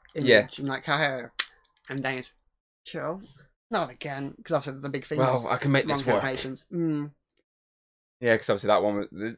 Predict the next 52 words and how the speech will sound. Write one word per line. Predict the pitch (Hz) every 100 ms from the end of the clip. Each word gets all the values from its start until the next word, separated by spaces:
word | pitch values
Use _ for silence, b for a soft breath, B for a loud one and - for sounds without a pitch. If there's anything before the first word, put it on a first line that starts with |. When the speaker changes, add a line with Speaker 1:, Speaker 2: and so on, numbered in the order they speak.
| -
Speaker 1:
Alien | 113 110 101
Force | 101
Storm, | - 101
when | 101
they | 98 98
introduced | - - 107
that | -
idea | 98 95 92 90
of | 92 _ _ _ _ _ -
cha-, | 107 98
kinda | - 98
change | - 101 92 95
the | 95
wrong | 92
ones | 95 -
constantly. | - 95 - - 117 120
Speaker 2:
Yes, | 156 135 151
ex-, | - - _ -
especially | - - 160 - 165 160 156 -
after | 143 139 -
he | 139 147
breaks | 123 127 - -
the | 147
alien, | 143 156 - - -
obviously | - 131 143 127
when | 131
Speaker 1:
Yeah, | 117 113
'cause | - 113
Speaker 2:
they | 143
hack | 139 156 -
into | 139
the | 139
watch. | 139 127
Speaker 1:
in | 131
the | 127
first | 127 120 117
series, | - 101 92 101 90 -
whenever | 117 110 107
he |
chose, | - 107 101 -
like, | 98 - -
one | 107
of | 95 92
his, | 95 -
he | 95 95
chose, | - 101 92 92 -
that's | 104 208 - -
m-, | - 110 - -
pretty | 117
much | 98 - -
all. | 110 98 95
He's, | 117 -